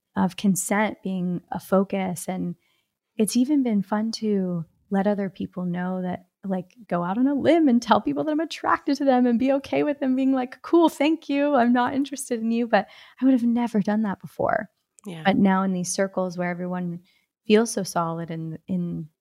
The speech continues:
Speaker 1: their choices and who they are, it's been, it's been so healing.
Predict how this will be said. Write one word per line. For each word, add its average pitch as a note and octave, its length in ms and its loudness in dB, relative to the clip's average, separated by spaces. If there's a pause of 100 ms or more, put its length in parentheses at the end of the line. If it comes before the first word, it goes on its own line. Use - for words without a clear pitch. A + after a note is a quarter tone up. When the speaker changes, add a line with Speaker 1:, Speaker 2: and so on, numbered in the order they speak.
(320)
Speaker 1:
their E3+ 600 -2
choices F3 520 -4
and F3+ 120 -6
who F#3 100 -4
they F#3 160 -4
are, F3 380 -2 (640)
it's - 180 -2
been, F#3 600 0 (920)
it's G3+ 180 2
been F#3 200 0
so - 180 -8
healing. G#3+ 500 -10